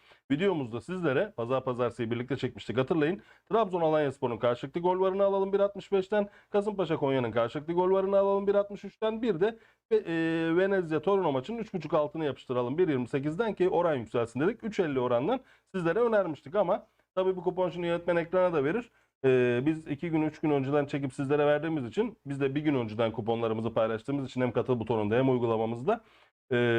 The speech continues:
oran üç kırka kadar düşmüş ama gayet başarılı bir şekilde geldi. Hem videomuzu izleyen binlerce dostumuz, hem katıl destekçilerimiz, hem de uygulama destekçilerimiz.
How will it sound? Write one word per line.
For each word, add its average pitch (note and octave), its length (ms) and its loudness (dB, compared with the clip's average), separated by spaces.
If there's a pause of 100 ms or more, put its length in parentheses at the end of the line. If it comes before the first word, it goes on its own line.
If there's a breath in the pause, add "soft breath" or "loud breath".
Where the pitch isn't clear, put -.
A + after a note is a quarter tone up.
(360)
oran F#3 280 2
üç G#3+ 140 -8
kırka D3 280 -2
kadar G#3 280 0
düşmüş F3+ 280 -4
ama F3 140 2
gayet D3+ 280 0
başarılı D#3+ 380 -2
bir B2 40 -4
şekilde G3+ 380 -2
geldi. F3 380 2
Hem F3+ 200 -4
videomuzu C#3+ 380 -2
izleyen A#2+ 320 0
binlerce B2 400 0
dostumuz, E3 420 0
hem E3+ 140 2
katıl C3 300 -2
destekçilerimiz, B2+ 680 -2
hem D3 160 0
de B2+ 40 4
uygulama B2+ 420 2
destekçilerimiz. A#2+ 720 -2